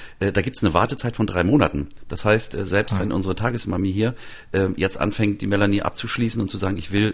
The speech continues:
Speaker 1: einen Rechtsschutz jetzt für den Fall gegen diese Familie, die ihre Kinder nicht abgegeben hat“, das geht nicht, sondern sie muss, äh, drei Monate warten und ab dem ersten Tag nach den drei Monaten neu aufgetretene Fälle, die sind versichert.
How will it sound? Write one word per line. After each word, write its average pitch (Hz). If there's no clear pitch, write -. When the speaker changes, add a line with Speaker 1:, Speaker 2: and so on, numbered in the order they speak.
Speaker 1:
einen 90
Rechtsschutz 117
jetzt 123
für 117
den 104
Fall 107
gegen 101
diese 95
Familie, 98
die 87
ihre 78
Kinder 156
nicht 76
abgegeben -
hat“, -
das 92
geht 85
nicht, 110
sondern 87
sie 87
muss, 90
äh, -
drei 90
Monate 92
warten 87
und 80
ab -
dem 85
ersten 104
Tag 90
nach 87
den 95
drei 76
Monaten 85
neu 113
aufgetretene 87
Fälle, 82
die 82
sind 80
versichert. -